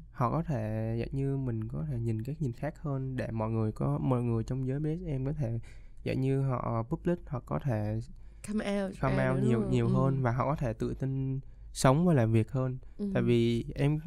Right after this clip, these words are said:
Speaker 1: cũng có biết một số người thì họ, ờ, bị, à,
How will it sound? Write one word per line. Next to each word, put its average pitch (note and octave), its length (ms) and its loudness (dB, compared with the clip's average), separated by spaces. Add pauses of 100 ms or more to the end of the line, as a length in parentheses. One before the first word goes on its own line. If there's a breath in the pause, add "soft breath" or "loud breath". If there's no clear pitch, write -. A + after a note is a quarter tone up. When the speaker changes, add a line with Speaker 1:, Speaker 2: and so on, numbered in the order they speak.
(220)
Speaker 1:
cũng F3+ 140 2
có F#3+ 100 2
biết G3 240 2
một C3 160 -2
số D3+ 160 -4
người B2 480 0
thì A2+ 440 2 (1000 soft breath)
họ, A#2+ 340 -2 (120)
ờ, A#2+ 300 0 (600)
bị, C3 360 2
à, A2+ 260 2